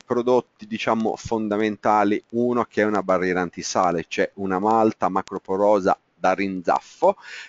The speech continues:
che serve quindi sia per il deposito dei sali, quello che vi dicevo prima, sia per facilitare l'aggrappo della macrocellulare, della malta ma-, macrocellulare, restaura, eh, deumidificante che fa s-, che,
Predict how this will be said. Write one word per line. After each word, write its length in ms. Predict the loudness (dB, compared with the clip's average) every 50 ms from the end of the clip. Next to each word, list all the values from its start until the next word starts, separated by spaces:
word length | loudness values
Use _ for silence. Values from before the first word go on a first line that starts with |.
| -12 _
che 140 | -4 -2 -2
serve 540 | -2 0 2 2 2 2 0 -2 -4 -4
quindi 420 | _ -8 -6 -4 -4 -4 -6 -6 -8
sia 520 | -8 -6 -2 2 4 4 4 4 2 0 -4 _ _ _ _ _ _ _ -2 0
per 80 | 0
il 160 | 0 0 -2 -2
deposito 640 | -2 -2 _ -2 -4 -4 -4 -4 -8 -10 -12 -10
dei 140 | -8 -8 -8
sali, 420 | -6 -2 0 2 2 2 0 -2 -6
quello 220 | -8 -8 -8 -8
che 100 | -10 -10
vi 80 | -14 -12
dicevo 440 | -12 -10 -8 -6 -4 -4 -2 -4 -4
prima, 420 | _ -6 -8 -6 -4 -2 -2 -4 -4 -6 -16 -18 -18
sia 360 | -18 -16 -10 -2 2 2 2 2
per 160 | 0 -4 -4
facilitare 840 | -2 -4 -4 -4 -4 -4 -4 -4 -4 -2 0 2 2 2 0 -2 -2
l'aggrappo 880 | 0 2 2 2 0 0 0 0 0 0 -2 -6 _ _ -14 -14 -14 -12 -8
della 540 | -2 0 2 2 2 2 0 0 0 -2 -2
macrocellulare, 1200 | -2 -4 0 2 4 4 2 0 -4 -12 -12 -10 -10 -10 -10 -8 -4 0 2 2 2 2 2 0 -2
della 220 | -4 -4 -4 -2 0
malta 360 | 2 2 2 0 _ -6 -8
ma-, 140 | -8 -8 -10
macrocellulare, 1160 | -6 -2 0 0 0 0 _ -14 -12 -10 -8 -4 0 2 2 4 4 4 4 2 2 0 -2 -4 _ _
restaura, 680 | -4 0 0 0 0 -2 -2 0 0 0 2 0 -2 -2 -2 _ _ -20 -20 _ -6
eh, 260 | -2 0 0 0 0 -2
deumidificante 960 | -4 -6 -4 -4 -4 -4 -6 -10 -10 -6 -2 0 0 0 -2 -2 -4 -4 -2
che 140 | -2 -6
fa 200 | -4 -2 -2 -2
s-, 180 | -2 -4 -16 -20
che, 140 | -18 -18 -18